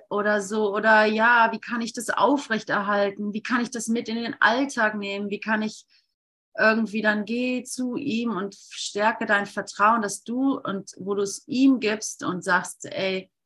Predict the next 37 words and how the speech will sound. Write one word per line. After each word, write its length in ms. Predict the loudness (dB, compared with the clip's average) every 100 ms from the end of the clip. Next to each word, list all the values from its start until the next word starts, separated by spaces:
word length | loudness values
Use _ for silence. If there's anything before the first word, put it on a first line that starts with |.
| _ -8
ich 200 | -6 2
weiß 300 | 2 2 -2
nicht, 340 | -8 -8 -12 -10
ich 160 | 0
weiß 300 | 2 2 2
nicht, 260 | 0 0 -2
wie 120 | -2
ich 120 | -2
das 220 | -4 -4
in 100 | -2
den 140 | 0 2
Alltag 420 | 2 0 -2 -6
nehme, 300 | -2 -2 -2
ich 180 | -6 0
weiß 320 | 2 2 -2
nicht, 200 | -6 -4
wie 100 | -6
ich 120 | -6
das 240 | -10 -8 -2
ausdehne, 800 | 0 0 -4 -6 -4 0 0
ich 140 | 0 0
weiß 300 | 2 2 -2
nicht, 260 | -4 -6 _ _ _ _ _ -8
wie 300 | 0 2 2
ich, 280 | -2 -10 -12
wie 220 | -2 0
ich 120 | 0
das 200 | -4 -8
Vertrauen 600 | -8 -6 4 8 8 6
herstelle, 720 | 2 0 2 0 0 -2 -2 0
dass 240 | 0 -2
es 120 | -8
sich 340 | -8 -8 -8 -8
überträgt, 1000 | -2 -2 -4 -8 -4 0 0 -2 _ -10
dass 160 | -8
ich 120 | -8
die 220 | -6 -8